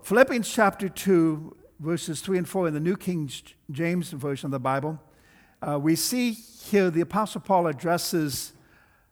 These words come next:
living unselfishly. And he addresses it from the standpoint and the framework of putting others first, because we should not live for ourselves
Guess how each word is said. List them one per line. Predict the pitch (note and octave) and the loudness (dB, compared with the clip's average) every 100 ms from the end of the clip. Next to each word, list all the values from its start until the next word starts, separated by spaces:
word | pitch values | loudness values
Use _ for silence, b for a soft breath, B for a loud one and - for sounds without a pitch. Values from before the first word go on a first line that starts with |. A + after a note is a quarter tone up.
| b _ _ | b _ _
living | D#3 F#3+ G#3 G#3 G3+ | 4 6 6 4 2
unselfishly. | F3+ E3+ - F3+ - D3 - C3+ A#2+ C3 _ _ _ _ _ _ _ _ _ _ F3+ | -4 -2 2 2 2 -4 -4 -8 -8 -14 _ _ _ _ _ _ _ _ _ _ 0
And | F#3 | 2
he | E3+ F#3 | 4 4
addresses | E3+ G#3+ B3 G#3+ | 4 2 2 2
it | A3+ A3 | 0 0
from | G3+ | -2
the | F#3 | -2
standpoint | - G#3 G#3 - G#3+ G#3+ - | 0 2 2 2 0 0 -4
and | F3+ F#3+ | -8 -6
the | C#3+ | -6
framework | - G3 G3+ G3 G3 - - _ _ _ _ _ _ | 0 2 4 2 0 -4 -20 _ _ _ _ _ _
of | C#3+ | -6
putting | E3+ D#3+ D#3+ | -2 0 0
others | D3 D3 - | -2 -4 -8
first, | - B2+ B2 - - _ _ _ _ b b b | -10 -10 -10 -16 -20 _ _ _ _ b b b
because | F3+ F#3+ C#3+ | 0 0 2
we | F3 E3+ - - | 2 0 -4 -16
should | - A3 F#3+ | -2 2 6
not | G3 F#3+ | 6 6
live | F3+ F#3+ C#3+ | 4 2 0
for | D#3 | -4
ourselves | C3 - B2+ B2+ - - | -4 -4 -6 -8 -14 -18